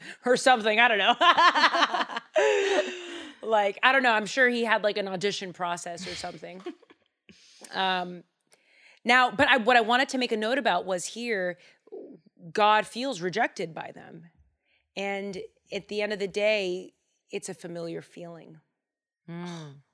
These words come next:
Speaker 1: In here, like, we s-, we understand that God has emotions. Like, in, in my head, I was like, "Oh, man, you know, we always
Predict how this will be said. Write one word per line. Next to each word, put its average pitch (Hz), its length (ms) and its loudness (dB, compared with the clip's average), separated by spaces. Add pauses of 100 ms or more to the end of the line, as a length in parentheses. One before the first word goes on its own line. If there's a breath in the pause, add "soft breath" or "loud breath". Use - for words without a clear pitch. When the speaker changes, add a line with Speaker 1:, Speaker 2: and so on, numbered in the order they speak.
(760 soft breath)
Speaker 1:
In 214 140 -6
here, 220 420 -6
like, 190 240 -10
we 202 120 -12
s-, - 220 -14
we 190 160 -10
understand 190 460 -14
that 180 80 -14
God 170 220 -14
has 202 180 -16
emotions. 156 840 -20 (1080)
Like, 175 180 -12
in, 185 140 -10
in 202 160 -8
my 202 120 -4
head, 208 180 -4
I 190 80 0
was 185 180 -10
like, 170 340 -10 (380)
"Oh, 202 180 -10
man, 180 440 -14 (360 soft breath)
you 180 80 -12
know, 196 80 -8
we 190 140 -6
always 202 400 -6